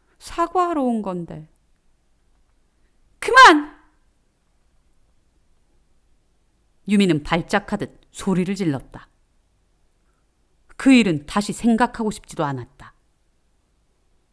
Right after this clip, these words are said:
일 년 전 자신이 좋아했던 동호회 남자를 보란 듯이 가로채간 소라였다.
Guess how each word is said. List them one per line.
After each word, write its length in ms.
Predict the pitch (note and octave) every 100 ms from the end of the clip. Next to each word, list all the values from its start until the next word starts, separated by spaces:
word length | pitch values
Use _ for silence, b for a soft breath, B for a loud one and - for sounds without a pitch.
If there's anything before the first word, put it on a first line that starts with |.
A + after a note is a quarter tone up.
| _ _ _ -
일 180 | B3 G#3+
년 180 | F#3
전 260 | E3+ C#3+ C#3+ - _ _ _ _
자신이 380 | - A3+ B3+ B3
좋아했던 500 | A3+ A3+ G#3+ F3 D#3
동호회 300 | F#3+ G3 G3
남자를 480 | G3 F#3 C#3+ C3+ - _ _ _ -
보란 360 | G3 G#3 A3 A3+
듯이 240 | A3+ -
가로채간 540 | - F3 F3 - D3+
소라였다. 760 | C3 D3 D3 D#3 C#3 - - -